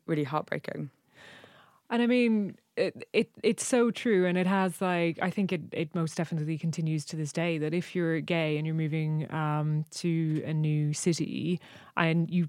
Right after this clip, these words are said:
Speaker 2: you probably want to live with other gay people because you know that you'll be safe, or you know that you'll have something in common, or you won't feel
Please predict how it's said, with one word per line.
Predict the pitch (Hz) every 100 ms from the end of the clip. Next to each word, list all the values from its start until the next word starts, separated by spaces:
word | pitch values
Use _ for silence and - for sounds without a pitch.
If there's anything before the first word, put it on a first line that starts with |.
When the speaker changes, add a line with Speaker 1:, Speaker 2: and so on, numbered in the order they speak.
| -
Speaker 2:
you | 190
probably | - 220 226 202 175
want | 185 190
to | -
live | 185
with | 175
other | 170 156
gay | 190
people | 226 170 - -
because | - 165 180 151
you | 175
know | 175 170 170
that | 170
you'll | 165 151
be | 165 160
safe, | - 220 170 165 - -
or | 165
you | 165 165
know | 165 160 160
that | 165 160 156 - - - -
you'll | 175
have | 156 160
something | 165 151 160
in | 156
common, | 190 185 156 151 160
or | - 165
you | 165 165
won't | 165 160
feel | - 165 156